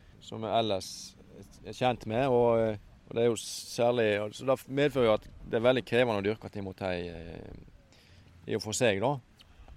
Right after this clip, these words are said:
Så det krever jo at du har, i hvert fall fornyer forholdsvis ofte hvis du skal greie å ha timoteieng som, eh, som holder seg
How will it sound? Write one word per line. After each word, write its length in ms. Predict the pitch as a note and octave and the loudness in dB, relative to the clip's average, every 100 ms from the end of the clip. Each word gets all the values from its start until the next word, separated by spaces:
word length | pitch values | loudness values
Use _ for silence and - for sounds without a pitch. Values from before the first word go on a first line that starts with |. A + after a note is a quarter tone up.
| - - | -18 -16
Så 180 | - C#3 | -10 0
det 160 | C#3 | 0
krever 220 | - D3+ D3+ | 4 4 6
jo 120 | C3 | 6
at 80 | B2 | 4
du 140 | B2+ | 0
har, 120 | B2 | -2
i 240 | - - G2 | -4 -6 -2
hvert 100 | C3 | 0
fall 100 | C3+ | 0
fornyer 400 | C3+ C#3+ C#3 G#2+ | 0 0 4 4
forholdsvis 320 | A#2+ A#2+ - | 4 0 -2
ofte 300 | - A#2 - G2 | -4 -4 -2 -2
hvis 80 | F#2 | -2
du 0 | |
skal 120 | G#2+ | -6
greie 200 | G2 G#2+ | 0 0
å 20 | G2 | 0
ha 200 | G#2 F2+ | -2 -2
timoteieng 720 | G2+ G2 - G#2+ F#2 F2+ F2+ | -6 -8 -2 0 0 -2 -6
som, 260 | - F#2 F#2 | -10 -10 -10
eh, 180 | F#2 | -10
som 200 | F2+ F#2+ | -12 -12
holder 300 | F#2+ G2 F#2+ | -6 -6 -6
seg 260 | F#2+ G2 G2 | -8 -10 -10